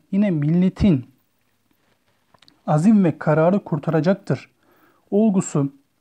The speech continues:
Burada millet kelimesine dikkat edelim değerli arkadaşlar. Burada ulus egemenliğinin doğrudan esas alır niteliktedir.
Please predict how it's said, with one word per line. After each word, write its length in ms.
Burada 240
millet 440
kelimesine 520
dikkat 280
edelim 320
değerli 220
arkadaşlar. 520
Burada 320
ulus 240
egemenliğinin 800
doğrudan 460
esas 440
alır 260
niteliktedir. 640